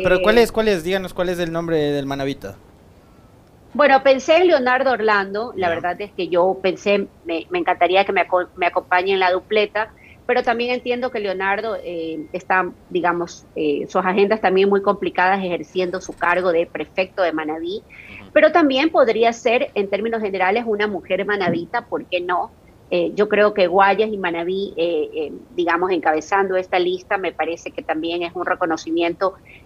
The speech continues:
Speaker 2: no solamente a los resultados electorales, sino al gran trabajo que se viene haciendo en, en la, eh, en la...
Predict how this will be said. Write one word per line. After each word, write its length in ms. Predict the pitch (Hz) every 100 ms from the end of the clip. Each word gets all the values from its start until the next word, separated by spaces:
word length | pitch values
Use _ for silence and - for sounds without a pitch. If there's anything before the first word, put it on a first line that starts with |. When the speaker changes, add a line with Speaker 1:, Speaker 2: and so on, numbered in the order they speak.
| -
Speaker 2:
no 160 | 202
solamente 800 | 208 233 208 190 196 196 196 214 -
a 140 | 160
los 480 | 156 151 143 147 - -
resultados 640 | 160 - 156 175 180 185
electorales, 680 | 160 156 160 160 160 180 196
sino 340 | 170 160 165 170
al 200 | 156 151
gran 320 | 165 180 190
trabajo 400 | 175 160 170 190
que 100 | 165
se 100 | 165
viene 200 | 165 170
haciendo 400 | 170 175 170 175
en, 340 | 147 156 147 143
en 240 | 160 160
la, 220 | 156 156 156 - - _ - - - - - - - - -
eh, 640 | 185 190 180 175 175 -
en 160 | 190 185
la... 340 | 175 170 165